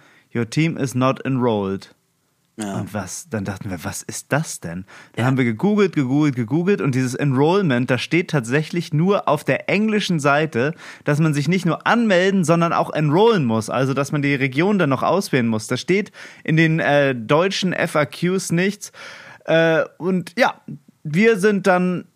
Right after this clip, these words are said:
Speaker 1: mit unserem Team nicht für Premiere
Speaker 2: Sad.
Speaker 1: angemeldet worden. Es, es ist super, super bescheuert und so geht's halt ganz vielen. Ich glaub, Fokus Kuba, auch einer der größten Valorant-Streamer in Deutschland, na, auch, hat's auch nicht hingekriegt.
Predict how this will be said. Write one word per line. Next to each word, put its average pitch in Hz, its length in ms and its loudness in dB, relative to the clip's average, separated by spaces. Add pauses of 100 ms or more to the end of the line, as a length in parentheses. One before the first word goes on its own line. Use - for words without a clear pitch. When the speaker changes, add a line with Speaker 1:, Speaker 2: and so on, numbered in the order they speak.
Speaker 1:
mit 180 200 2
unserem 160 300 2
Team 160 320 0
nicht 139 360 0
für 170 140 2
Premiere 202 760 2
Speaker 2:
Sad. - 40 -2
Speaker 1:
angemeldet 214 800 2
worden. 233 580 -2
Es, 139 400 0
es 143 160 -2
ist 135 220 -2 (240)
super, 226 340 2
super 185 220 0
bescheuert 170 380 2
und 143 100 0
so 151 100 0
geht's 180 240 -2
halt 143 140 0
ganz 185 340 0
vielen. 180 460 -2
Ich 117 100 -6
glaub, 151 180 0
Fokus 165 360 -4
Kuba, 190 320 2
auch 135 120 2
einer 151 220 2
der 143 80 2
größten 147 460 -2
Valorant-Streamer 170 760 0
in 151 80 0
Deutschland, 160 340 0
na, 131 120 0
auch, 175 320 0
hat's 160 180 0
auch 160 140 0
nicht 214 160 2
hingekriegt. 202 600 0